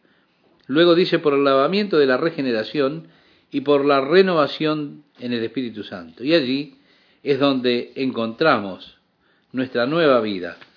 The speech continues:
donde encontramos nuestra esperanza. Hemos sido salvados por la obra del Espíritu Santo en nuestra vida, cuando nos lavó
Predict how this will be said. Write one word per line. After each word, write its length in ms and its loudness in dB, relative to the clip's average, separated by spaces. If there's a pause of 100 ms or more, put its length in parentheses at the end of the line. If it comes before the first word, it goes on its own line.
(280)
donde 260 -2
encontramos 540 -2
nuestra 220 -6
esperanza. 680 -2 (1200)
Hemos 240 0
sido 180 2
salvados 460 4
por 160 0
la 160 6
obra 220 6
del 140 4
Espíritu 380 -4
Santo 280 -2
en 60 0
nuestra 260 0
vida, 420 0 (460)
cuando 320 -2
nos 220 -2
lavó 560 0